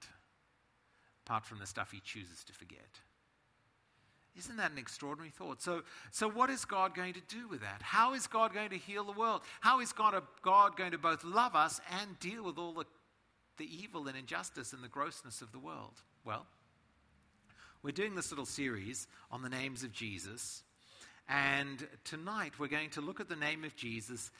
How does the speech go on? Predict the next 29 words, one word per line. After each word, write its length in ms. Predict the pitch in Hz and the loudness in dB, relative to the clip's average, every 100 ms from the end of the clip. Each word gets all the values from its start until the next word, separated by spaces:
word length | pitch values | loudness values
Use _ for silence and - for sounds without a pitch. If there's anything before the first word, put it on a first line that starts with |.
| - - | -20 -8
that 180 | 156 156 - - | -2 -2 -4 -6
gives 240 | 185 190 | -4 0
us 180 | 190 - | 0 0
a 40 | 180 | -6
clue, 540 | - 208 202 107 90 95 | -8 -6 -4 -4 -8 -10
and 80 | 147 | -10
in 80 | 151 | -6
fact 280 | 170 156 160 | -2 -4 -4
more 220 | 175 175 | -6 -6
than 100 | 143 | -6
a 60 | |
clue, 220 | 110 120 107 | -8 -10 -8
tells 420 | - 180 151 107 | -4 -4 -4 -4
us 220 | 101 - - - - | -6 -8 -16 -20 -4
how 260 | 147 143 | 0 0
God 320 | 139 147 151 | 0 -4 -4
deals 320 | 156 170 165 113 | -6 -10 -8 -8
with 120 | 104 | -8
this. 180 | 98 151 | -8 -8
We're 60 | |
gonna 260 | 147 208 196 | -8 -6 -6
look 160 | 185 | -6
at 100 | 180 | -6
Jesus 600 | - 151 147 107 104 - - - - - | -6 -6 -6 -6 -6 -8 -10 -20 -16 -4
as 140 | 143 | -4
the 100 | 135 | -2
Son 280 | 147 - 170 | -2 0 0
of 120 | 156 | -2
Man. 340 | 147 160 131 | -2 -2 -2